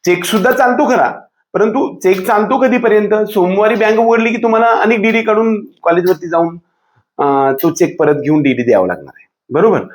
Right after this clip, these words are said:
मग दोनच दिवस आपल्याला ते चॉईस फिलिंग, अं, रा-, दिलं असेल तर सोमवारी परत आणखी, अं, अडचणीचा मुद्दा बनतो. त्यामुळं रिझल्ट जरी आला तरी हे जे आपला स्टे व्हेकन्सी राऊंड, ऑनलाइन स्टे व्हेकन्सी राऊंड वन,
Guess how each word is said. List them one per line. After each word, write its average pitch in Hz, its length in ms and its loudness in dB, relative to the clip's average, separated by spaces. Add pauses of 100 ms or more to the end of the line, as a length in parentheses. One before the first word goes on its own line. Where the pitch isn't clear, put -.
(300)
मग 190 180 -2
दोनच 240 340 2
दिवस 269 240 0
आपल्याला 233 300 0
ते 226 120 -8
चॉईस 202 280 -4
फिलिंग, 190 260 -2
अं, 156 180 2
रा-, 147 400 0
दिलं 143 220 2
असेल 147 240 -4
तर 214 80 2
सोमवारी 240 640 2 (540)
परत 214 180 2
आणखी, 208 640 -2
अं, 151 380 -2
अडचणीचा 160 440 2
मुद्दा 135 220 0
बनतो. 117 400 -4 (480)
त्यामुळं 226 520 2
रिझल्ट 220 360 2
जरी 220 160 0
आला 185 200 2
तरी 196 200 0
हे 185 220 -2
जे 233 140 -2 (200)
आपला 180 400 -2 (280)
स्टे 190 200 0
व्हेकन्सी 175 400 2
राऊंड, 156 300 0
ऑनलाइन 147 420 0
स्टे 156 140 0
व्हेकन्सी 139 280 0
राऊंड 135 260 2
वन, 151 280 2